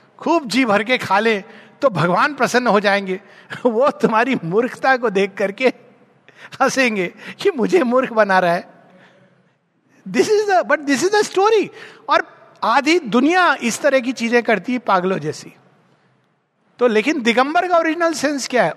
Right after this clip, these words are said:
Affiliated to cosmic space and time, जिन्होंने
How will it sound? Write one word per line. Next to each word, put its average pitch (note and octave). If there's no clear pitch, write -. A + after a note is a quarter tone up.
Affiliated F4
to E4
cosmic C#4
space B3+
and B3
time, G#3
जिन्होंने D4